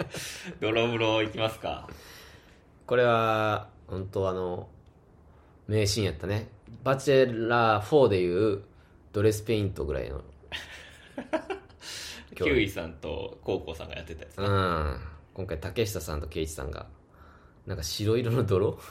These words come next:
Speaker 2: <laughs> かなんかでできたお風呂に入って、
Speaker 1: うん。
Speaker 2: 結構その序盤の方にしては割と密着度高めというか、
Speaker 1: うんうん。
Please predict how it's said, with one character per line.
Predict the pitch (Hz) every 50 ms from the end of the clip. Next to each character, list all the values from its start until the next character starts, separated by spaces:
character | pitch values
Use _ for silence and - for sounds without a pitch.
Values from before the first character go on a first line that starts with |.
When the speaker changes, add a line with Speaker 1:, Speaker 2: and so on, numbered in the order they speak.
| - 117 101 - - - - - -
Speaker 2:
<laughs> | - - - - - - - - - - -
か | - -
な | 90 90
ん | 87 82
か | 78 78 73
で | 78 73 71 - - - - - - - - - - - - - _ _ - - - - -
で | 76 87 78
き | 76 -
た | - - 69
お | 78
風 | 78 80 80
呂 | 76
に | 69 65
入 | - 73 73
っ |
て、 | - - - - - 90 92 85 73 73
Speaker 1:
う | -
ん。 | - - - - - - - - - - - - - _ _ - - - - -
Speaker 2:
結 | - 175 -
構 | - 110
そ | 104 123
の | 117 113 113
序 | 113 113 127
盤 | 139 156 165 170 170 170 175
の | 175 170 170
方 | 185 185 180 170 160 156
に | 151 151 151 151 151
し | 151
て | - - 156 151
は | 165 170 160 156 - - - - - - - - - - - - -
割 | 127 117 120 117 117
と | - - 117 117 113 113 - - - - - - - - - - - - - -
密 | 110 110 101 101 -
着 | - 117 110
度 | 90 85
高 | - 87 78 82
め | 85 85 78
と | 67
い | 60 57
う |
か、 | - - - - - -
Speaker 1:
う | 110
ん |
う | 101
ん。 | 87 76 78 76 76 78